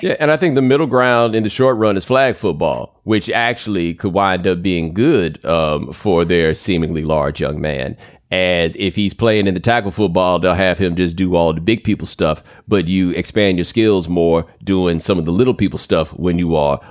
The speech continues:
a big person. And maybe that's the spin that you make. It's just like, "Nah, we, we don't want him to be a tackle. We want him to be a tight end. Tight ends make a little bit more money," right? Like, maybe that, maybe that's the spin, you know, that you ultimately give on it. But I agree with you in the standpoint of,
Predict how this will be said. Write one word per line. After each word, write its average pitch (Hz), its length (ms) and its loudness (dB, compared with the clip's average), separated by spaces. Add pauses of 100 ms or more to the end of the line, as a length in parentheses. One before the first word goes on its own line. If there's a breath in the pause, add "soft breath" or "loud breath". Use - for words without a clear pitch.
a 82 100 -2
big 98 240 -2
person. 65 340 -4 (160 loud breath)
And 78 120 -2
maybe 82 220 2
that's 85 200 0
the - 80 -12
spin 78 320 0
that 71 160 -6
you 73 80 -2
make. 80 300 0
It's 69 100 -10
just 80 180 -4
like, 76 140 -2
"Nah, 80 300 0
we, 82 180 -2
we 85 100 0
don't 90 140 0
want 104 140 2
him 92 80 0
to 82 60 -2
be 80 100 -2
a 71 40 -2
tackle. 85 360 -4
We 85 80 0
want 82 160 0
him 78 60 0
to 76 60 -6
be 80 100 -2
a 78 40 0
tight 85 300 0
end. 110 240 -2
Tight 76 160 -4
ends 107 180 -2
make 82 220 -2
a - 20 0
little 85 180 0
bit 87 140 -4
more 95 140 0
money," 104 280 0
right? 85 240 0
Like, 87 140 0
maybe 98 220 0
that, 110 180 2
maybe 120 260 2
that's 110 220 0
the 95 100 -12
spin, 95 760 0
you 107 100 2
know, 90 140 2
that 92 160 -2
you 90 260 -2
ultimately 95 400 0
give 92 240 0
on 87 160 0
it. 85 80 -4
But 90 100 2
I 92 140 2
agree 90 300 0
with 85 160 -2
you 107 260 2
in 82 120 0
the 82 60 -4
standpoint 85 640 -2
of, 80 300 0